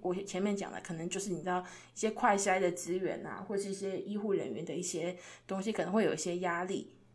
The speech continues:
那我自己的感觉是，台湾可能从开始打疫苗开始吧，我就觉得它可能会慢慢走向跟病毒共存的状况。因为我还记得刚开始说要打第一剂疫苗的时候，我们家人还很观望，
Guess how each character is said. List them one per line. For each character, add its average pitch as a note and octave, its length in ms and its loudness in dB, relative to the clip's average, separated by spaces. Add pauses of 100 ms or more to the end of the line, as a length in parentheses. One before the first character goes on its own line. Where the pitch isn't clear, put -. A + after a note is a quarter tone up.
(120)
那 G#3 460 2 (100)
我 G3+ 100 4
自 F#4 80 4
己 F4+ 80 8
的 D4 80 8
感 F#3 260 4
觉 F#3+ 220 0
是， A3 540 0 (120)
台 G#3+ 220 6
湾 C4 300 6
可 G#3+ 160 2
能 F3+ 440 -2 (640)
从 - 200 -2
开 C4 160 6
始 C#4 80 4
打 - 220 2
疫 A3 160 6
苗 D#3+ 220 4
开 E3+ 260 -2
始 - 220 0
吧， - 340 -6 (380)
我 F#3 120 -2
就 C4+ 140 2
觉 A#3+ 140 2
得 G#3 80 6
它 A#3 100 4
可 G#3 140 0
能 E3 100 -2
会 G3+ 80 4
慢 A3 140 6
慢 A3 120 6
走 - 160 -2
向 G3 240 -2
跟 F#3 160 -2
病 F#3+ 160 0
毒 C3 120 -4
共 F3+ 240 -4
存 - 320 -10
的 - 220 -10 (380)
状 G#3 220 -2
况。 - 460 -10
因 E4+ 140 2
为 D4+ 120 2 (340)
我 G#3 80 -2
还 A3 120 2
记 D#4 100 6
得 D4+ 80 6
刚 C4+ 200 6
开 C#4 140 8
始 C4+ 140 4
说 A3+ 140 6
要 A3+ 60 8
打 A3 120 0
第 A3+ 220 2
一 A3 40 4
剂 A#3 120 -2
疫 A3 120 4
苗 E3+ 200 2
的 E3 80 -2
时 - 160 -8
候， G3+ 340 2
我 F#3+ 100 0
们 F#3+ 120 2
家 C4+ 120 10
人 B3 140 10
还 G3+ 120 8
很 F3+ 160 2
观 F#3 320 2
望， F3+ 280 0